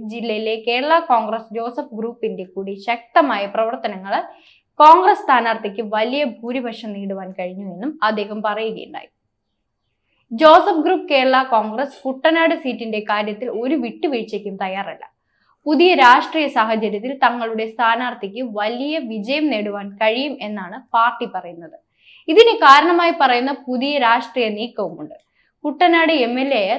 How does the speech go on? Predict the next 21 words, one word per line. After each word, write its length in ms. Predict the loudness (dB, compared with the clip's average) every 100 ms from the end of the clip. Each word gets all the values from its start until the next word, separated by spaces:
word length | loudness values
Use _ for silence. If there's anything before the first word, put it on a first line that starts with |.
| -2
തോമസ് 420 | -2 -2 -6 -4
കെ 100 | -4 -2
തോമസ് 380 | -4 -4 -10 -12 -4 2
പാർട്ടിയായ 560 | 2 0 -4 -4 -4 -6 -8 -20 -6 0
എൻ 80 | 2 2
സി 100 | 2 -2
പി 100 | -2 -4
ജില്ലയിൽ 320 | -4 -6 -4 -2 0
രണ്ടായി 440 | 0 0 0 0 -2
പിളരുകയും 500 | -8 -8 -8 -8 -8 -8 _ -4
ഒരു 140 | 2 2 2
വിഭാഗം 400 | 0 -2 -2 -2 2
ജോസഫ് 420 | 2 2 -2 -4
ഗ്രൂപ്പ് 260 | -4 -4 -6
കേരള 260 | -6 -4 -4 -2
കോൺഗ്രസിൽ 460 | -4 -4 -10 -10 -10 -8
ചേരുകയും 440 | -4 -4 -2 -6 -6
ചെയ്തിട്ടുണ്ട്. 460 | -8 -8 -10 -12 -16 -20 _ _ 2
എൻ 200 | 4 4 4
സി 100 | 4 4
പിയുടെ 300 | 4 4 2